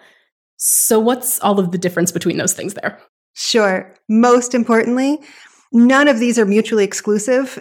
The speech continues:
Speaker 2: And I would say to anyone considering any of these majors, don't sweat it. You can get any job in the space with e-,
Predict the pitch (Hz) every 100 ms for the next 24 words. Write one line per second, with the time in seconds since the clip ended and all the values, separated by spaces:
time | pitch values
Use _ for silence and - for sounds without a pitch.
0 | - - 202 196 196 190 196 185 190 190
1 | 190 190 190 202 196 190 190 190 185 196
2 | 196 208 196 208 214 220 208 - - _
3 | - 185 185 - - 185 185 - - -
4 | - 214 208 226 233 240 233 233 226 202
5 | 208 196 185 214 208 202 202 196 185 185
6 | 190 196 190 214